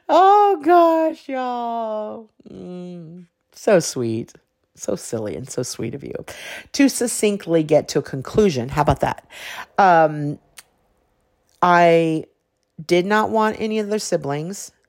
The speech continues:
I really absolutely adore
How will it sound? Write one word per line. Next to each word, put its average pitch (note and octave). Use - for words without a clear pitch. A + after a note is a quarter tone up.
I D3+
really D#3
absolutely D3
adore C3+